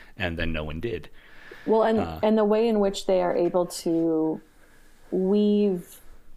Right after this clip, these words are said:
Speaker 2: the financial crisis into
Speaker 1: Yeah.
Speaker 2: that as well is, I mean, it's really, really ahead of its time in terms of the, the,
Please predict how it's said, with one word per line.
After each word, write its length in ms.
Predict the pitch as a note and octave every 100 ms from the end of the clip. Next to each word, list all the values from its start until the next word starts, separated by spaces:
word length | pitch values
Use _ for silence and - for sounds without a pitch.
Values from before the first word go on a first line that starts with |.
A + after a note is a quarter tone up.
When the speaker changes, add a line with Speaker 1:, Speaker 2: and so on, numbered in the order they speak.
| - -
Speaker 2:
the 140 | F3+ F3+
financial 680 | - F3 E3 G3+ D4 D4
crisis 840 | - - - - - - - - - - -
into 420 | G3 G3 - G3+
Speaker 1:
Yeah. 40 |
Speaker 2:
that 220 | F3 F3 E3+
as 180 | D#3+
well 440 | F3 G#3 C#4+ D3 -
is, 320 | F3 E3 -
I 80 | F#3+
mean, 140 | F#3
it's 220 | E3+ -
really, 520 | G3+ B3+ B3+ F3 E3 - - - - - _ - - _ - -
really 460 | - F3+ G#3+ D4 A3+
ahead 200 | F#3 F#3+
of 60 |
its 180 | E3+ E3
time 380 | - A#3 D4 F3+
in 120 | E3
terms 260 | E3+ F3+ E3+
of 120 | E3+
the, 200 | E3+ E3+ -
the, 440 | F3+ F3 E3+ -